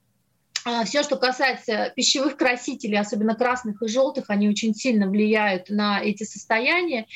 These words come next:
И, э, ну, вот, вообще разные искусственные добавки. Но, э, опять же, э, гиперактивность у нас как у детей тоже проявляется? Ну, точнее, не гиперактивность, а вот такая вот активность, да, тоже можно её принять за,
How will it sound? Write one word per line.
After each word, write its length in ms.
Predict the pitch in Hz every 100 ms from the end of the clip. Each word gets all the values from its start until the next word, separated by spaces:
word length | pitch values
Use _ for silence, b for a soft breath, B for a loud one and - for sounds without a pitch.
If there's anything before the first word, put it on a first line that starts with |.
| B B B
И, 260 | 254 294
э, 640 | 262 262 226 220 214 214 208 214
ну, 160 | 240 233
вот, 160 | 190 - 185
вообще 360 | 196 254 - 277
разные 380 | 262 254 226 208
искусственные 540 | - 214 214 196 196
добавки. 640 | 214 214 202 180 - 185 - B B B
Но, 420 | 247 277 214 185 -
э, 60 | 220
опять 760 | 214 208 214 240 302 277 262
же, 280 | 220 190 175
э, 120 | 220 214 - - -
гиперактивность 760 | 233 294 277 277 311 262 262
у 20 |
нас 160 | 254 262
как 200 | 294 294
у 60 | 226
детей 340 | 226 254 220
тоже 220 | 247 214
проявляется? 500 | 214 214 226 202 254
Ну, 20 |
точнее, 240 | 311 302 254
не 160 | 247
гиперактивность, 640 | 320 339 262 247 240 208 -
а 80 | 233
вот 100 | 247
такая 260 | 262 262
вот 100 | 226
активность, 560 | 247 - 285 226 190 190
да, 120 | 269
тоже 240 | 269 262
можно 300 | 233 240 220
её 140 | 214 214
принять 420 | 226 240 277 202
за, 420 | 202 214 208 196